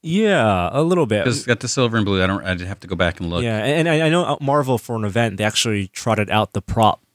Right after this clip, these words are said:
Speaker 1: of this broken down robot
Speaker 2: Okay.
Speaker 1: that has the Avengers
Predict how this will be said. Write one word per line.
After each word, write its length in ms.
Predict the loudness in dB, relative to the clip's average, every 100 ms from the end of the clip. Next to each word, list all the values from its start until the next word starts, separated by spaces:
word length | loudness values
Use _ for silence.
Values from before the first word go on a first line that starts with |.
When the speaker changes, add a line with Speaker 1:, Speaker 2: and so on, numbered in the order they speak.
| _ _ _ _ -8
Speaker 1:
of 140 | -4
this 200 | 0 0 -2 _
broken 260 | 0 0 0
down 200 | 0 2
robot 400 | 2 2 -2 -6
Speaker 2:
Okay. 80 | -8
Speaker 1:
that 120 | -4
has 180 | -2 -2
the 140 | -4 -4
Avengers 420 | -2 0 -2 -4